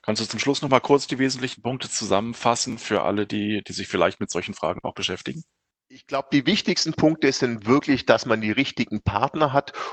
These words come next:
Speaker 2: um ein sehr kundenfreundliches System anbieten zu können, mit dem man dann wirklich Zugangs-, also,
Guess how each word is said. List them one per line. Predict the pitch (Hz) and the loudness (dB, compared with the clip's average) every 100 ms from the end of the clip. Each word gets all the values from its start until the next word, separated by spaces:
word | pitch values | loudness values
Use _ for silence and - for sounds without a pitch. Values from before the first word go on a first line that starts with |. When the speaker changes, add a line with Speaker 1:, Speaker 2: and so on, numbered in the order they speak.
| - | -4
Speaker 2:
um | 113 117 107 | -2 -2 -2
ein | - 98 107 101 98 95 | 0 2 0 -2 -6 -8
sehr | - - 156 131 127 - - | -18 2 4 6 4 -2 -4
kundenfreundliches | 156 165 135 - 113 117 - 113 107 | -2 -2 -6 0 2 2 0 -6 -6
System | 104 - 120 135 | -8 0 0 2
anbieten | 117 131 110 123 - 117 | -2 -2 0 -2 -2 -4
zu | - | -4
können, | - - 117 120 117 - - - | -2 0 0 0 -8 -12 -14 -4
mit | 107 104 _ - | -4 -4 _ -2
dem | 113 117 | 0 4
man | 107 104 98 95 | 2 2 -2 4
dann | 92 98 101 104 - 98 | 4 4 -4 -6 -10 -2
wirklich | 117 131 120 113 - 82 - | 0 0 -2 -2 -4 -6 -6
Zugangs-, | - 139 139 113 110 - - | 2 4 4 0 -6 -6 0
also, | 101 - | 0 0